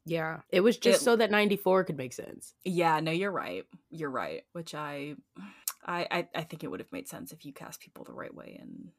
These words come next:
Speaker 1: Mm-hmm.
Speaker 2: not even, like,
Speaker 1: Mm-hmm.
Speaker 2: only that you cast people the right way then, but, like, you were conscious about what you were doing.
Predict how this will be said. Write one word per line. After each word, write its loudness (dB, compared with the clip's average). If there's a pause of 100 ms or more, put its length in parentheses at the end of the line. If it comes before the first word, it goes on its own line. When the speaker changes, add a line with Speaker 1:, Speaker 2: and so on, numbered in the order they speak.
Speaker 1:
Mm-hmm. 0 (220)
Speaker 2:
not 6
even, 8
like, 10
Speaker 1:
Mm-hmm. 6
Speaker 2:
only 6
that 2
you 0
cast 0
people -4
the 2
right 0
way 0
then, -2
but, -2
like, -4
you -16
were -2
conscious -8
about -4
what -12
you -16
were -12
doing. -12